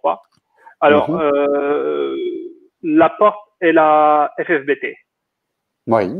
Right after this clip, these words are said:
Speaker 1: Comment, comment se passe la, bah, voilà.
Speaker 2: Bah, ça, ça se passe bien. Je pense que tu fais allusion au fait que l'année dernière, nous n'étions pas partenaires.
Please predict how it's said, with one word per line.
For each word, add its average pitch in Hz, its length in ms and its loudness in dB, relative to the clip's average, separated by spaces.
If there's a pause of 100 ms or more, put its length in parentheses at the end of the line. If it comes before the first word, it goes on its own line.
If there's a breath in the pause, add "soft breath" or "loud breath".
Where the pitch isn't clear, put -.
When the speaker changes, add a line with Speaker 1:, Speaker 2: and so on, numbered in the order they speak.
(140)
Speaker 1:
Comment, 156 300 -4 (220)
comment 147 260 -4
se - 180 -16
passe 147 220 0 (140)
la, 120 420 -4
bah, 113 160 -6
voilà. 113 220 -12 (1300 soft breath)
Speaker 2:
Bah, 135 120 4
ça, 135 300 0
ça - 180 0
se - 120 -6
passe 110 280 2
bien. 147 260 2
Je - 80 -4
pense 117 180 -4
que - 60 -8
tu 110 160 -10
fais 117 140 0
allusion 113 320 0
au 110 40 0
fait 123 300 -2
que 95 380 -2
l'année 101 240 -6
dernière, 107 420 0
nous 107 80 -6
n'étions 98 280 -10
pas - 160 0
partenaires. 110 640 -2